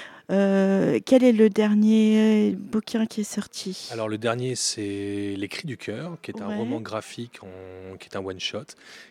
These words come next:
Speaker 2: qui est une comédie chorale. Donc, on pourrait, euh, euh, ce que j'aime bien donner comme comparaison, c'est, euh, Les Petits Mouchoirs de Guillaume Canet. Donc,
Speaker 1: D'accord,
Speaker 2: une bande de
Speaker 1: oui.
Speaker 2: copains qui se réunissent en un week-end,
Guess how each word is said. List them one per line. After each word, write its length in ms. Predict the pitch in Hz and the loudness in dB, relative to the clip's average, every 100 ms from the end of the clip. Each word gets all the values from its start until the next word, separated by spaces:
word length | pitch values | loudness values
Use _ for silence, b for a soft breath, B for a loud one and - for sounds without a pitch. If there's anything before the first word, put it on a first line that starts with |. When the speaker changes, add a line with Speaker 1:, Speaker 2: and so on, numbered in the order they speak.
| - | -12
Speaker 2:
qui 120 | 98 | -8
est 260 | 95 - | -8 -8
une 240 | 101 95 90 | -14 -14 -10
comédie 340 | - 131 120 | -8 -8 -8
chorale. 460 | - 117 104 117 107 - 110 | -10 -6 -6 -6 -10 -18 -16
Donc, 200 | 98 92 | -14 -14
on 180 | 104 98 | -14 -14
pourrait, 460 | - 101 98 110 113 | -12 -8 -6 -6 -6
euh, 320 | 104 98 95 b b b b _ | -4 -4 -6 b b b b _
euh, 100 | 101 | -20
ce 80 | 95 | -20
que 80 | - | -14
j'aime 140 | 98 | -12
bien 160 | 98 104 | -10 -8
donner 280 | 104 104 107 | -8 -8 -10
comme 220 | 104 98 | -12 -14
comparaison, 680 | - - 98 95 92 113 117 | -14 -10 -8 -8 -10 -12 -10
c'est, 340 | - - 98 | -10 -6 -6
euh, 360 | 95 92 92 92 92 90 90 90 87 - - - | -6 -8 -8 -10 -14 -18 -20 -20 -20 -20 -20 -12
Les 140 | 104 | -10
Petits 180 | 107 - | -10 -10
Mouchoirs 300 | 110 - 123 | -10 -8 -8
de 80 | 110 | -8
Guillaume 240 | 101 101 | -8 -8
Canet. 320 | 101 104 92 - - | -8 -14 -16 -20 -4
Donc, 40 | |
Speaker 1:
D'accord, 260 | 294 302 262 | -2 2 2
Speaker 2:
une 40 | 226 | 2
bande 80 | |
de 80 | 233 | 2
Speaker 1:
oui. 60 | 247 | 0
Speaker 2:
copains 320 | 110 - 120 | -2 -10 -12
qui 100 | 117 | -12
se 80 | - | -12
réunissent 220 | 107 101 | -12 -10
en 80 | 104 | -8
un 60 | |
week-end, 360 | 98 95 - 117 | -6 -8 -4 -4